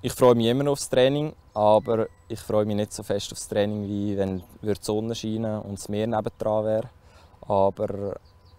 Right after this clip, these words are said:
es könnte auch mal ein Match sein, ein wichtiger Match, wo mal in Brasilien, wo es könnte anfangen regnen und auch dann muss man sich probieren motivieren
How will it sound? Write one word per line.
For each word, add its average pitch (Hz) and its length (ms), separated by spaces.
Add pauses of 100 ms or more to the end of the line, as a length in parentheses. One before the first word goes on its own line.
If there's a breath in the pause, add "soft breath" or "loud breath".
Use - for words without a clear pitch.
(240)
es - 160
könnte 98 240
auch 104 40
mal 104 180
ein 104 100
Match 98 300
sein, 110 220
ein 104 120
wichtiger 104 380
Match, 104 420
wo 104 320
mal 104 240
in 98 100
Brasilien, 107 680
wo 101 60
es - 340
könnte 101 240
anfangen 101 240
regnen 104 320
und 98 240
auch 95 140
dann 101 340
muss 107 160
man 101 80
sich 101 240
probieren 101 400
motivieren 104 680